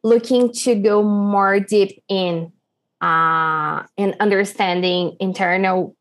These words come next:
process that our behaviors. Uh, but I love it.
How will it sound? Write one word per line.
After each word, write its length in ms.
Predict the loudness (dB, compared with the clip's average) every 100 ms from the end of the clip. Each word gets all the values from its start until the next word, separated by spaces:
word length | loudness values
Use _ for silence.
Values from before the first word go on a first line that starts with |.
| -4
process 540 | 0 0 0 0 0
that 240 | 0 -2 0
our 240 | 0 2 2
behaviors. 880 | 0 0 0 0 0 0 -2 -10 -14 -20 -20 -18 -20 -6
Uh, 720 | 0 2 2 2 2 2 0 -2
but 320 | 0 0 -2 -16 -20 _ _ _ -14 -4
I 140 | 0
love 240 | 0 0 -4
it. 300 | -8 -12